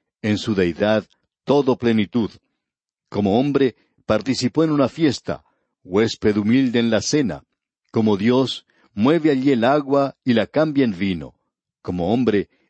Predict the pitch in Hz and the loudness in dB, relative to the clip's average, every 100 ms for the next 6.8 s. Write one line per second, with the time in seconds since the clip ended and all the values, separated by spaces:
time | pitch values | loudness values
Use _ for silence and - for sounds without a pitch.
0 | _ 139 135 - 147 123 110 95 85 123 | _ -2 0 0 -2 -2 0 -2 0 2
1 | 131 - 82 69 _ 104 120 - 170 170 | 2 -2 -8 -12 _ -2 -2 0 0 0
2 | 151 131 117 135 117 117 104 110 95 - | 0 0 2 2 2 0 0 -2 -4 -4
3 | 73 - _ _ _ _ _ - 90 90 | -14 -18 _ _ _ _ _ -12 -8 -6
4 | 80 90 107 104 - _ _ - 98 117 | -4 0 2 0 -6 _ _ -4 0 2
5 | 151 107 107 92 101 95 85 120 120 104 | 2 0 -2 -2 -2 -2 0 0 2 0
6 | 90 - 95 95 87 117 117 - | -2 -4 -8 -4 0 2 0 -2